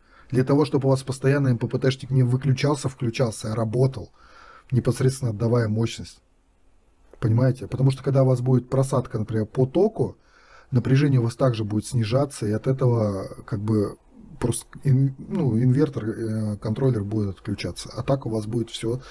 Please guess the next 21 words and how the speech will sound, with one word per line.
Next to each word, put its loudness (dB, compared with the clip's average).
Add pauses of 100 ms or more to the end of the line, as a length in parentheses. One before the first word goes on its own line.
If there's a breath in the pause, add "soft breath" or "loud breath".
(300 loud breath)
потихоньку, -2
видите, 0
работать. -4 (200)
Вот -4
ток -2 (580 soft breath)
уменьшался, 2
уменьшался, -2
потом -6
повысился. -8 (720 soft breath)
Хоп, 0
э, -2
повысил 2
немножко 0
напряжение, 0
сразу -2
подпрыгнул. -8 (760 soft breath)
Ну, -2
все 2
тут -4
видно. -4
Вот, -4